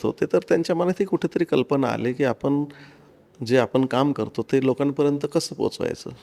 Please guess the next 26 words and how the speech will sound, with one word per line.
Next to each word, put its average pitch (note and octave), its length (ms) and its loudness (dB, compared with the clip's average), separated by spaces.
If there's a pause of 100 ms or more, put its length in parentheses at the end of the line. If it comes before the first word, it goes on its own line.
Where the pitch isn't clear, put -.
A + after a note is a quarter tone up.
(440)
की B2+ 360 4
शासनाने A#2+ 440 0
तुमच्यासाठी A#2+ 400 -2
काय A#2 220 2
काय A2 160 0
केलं A2 280 -2
किंवा B2+ 220 -2
काय A2+ 240 -6
काय B2 120 -4
नाही A#2 260 0
केलं. A2+ 280 -6 (760)
तर F3+ 120 4 (240)
त्यातनं E3 400 2
हा D3 760 0
संकल्पना A2+ 600 -2
ही G#2+ 200 -2
जी A2 280 -4
आहे G2 160 -2
ना A3 160 -4 (380)
उत्पन्न C3+ 400 0
झाली A2+ 280 -2 (380)
आणि D#3 160 2
मग E3 120 2 (100)
त्याला D#3 240 2
सिनेमाच्या C3+ 960 -2
माध्यमातून B2 760 -4